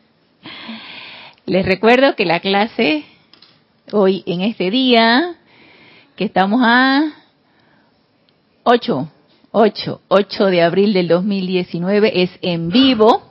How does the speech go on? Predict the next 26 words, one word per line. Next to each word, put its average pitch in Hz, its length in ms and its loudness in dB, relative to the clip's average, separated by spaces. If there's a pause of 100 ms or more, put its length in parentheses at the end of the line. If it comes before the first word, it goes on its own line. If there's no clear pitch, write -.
(160)
Pueden 208 280 0
participar 196 680 0
con 208 120 -2
sus 208 160 -4
preguntas 180 440 0
o 233 60 -2
comentarios 156 520 -2
si 170 120 -4
lo 147 120 -2
tienen 147 240 -6
a 131 80 -2
bien. 240 280 2 (720)
Hay, 202 640 2 (160)
eh, 165 560 0
un 202 160 -4
chat 208 280 2
habilitado 185 480 2
para 160 240 0
esto, 202 440 -2
que 165 260 -2
es 196 160 -2
en 160 220 -4
Skype, 160 600 -2 (120)
Serapis 165 340 0
Bay 147 160 -2
Radio. 190 500 0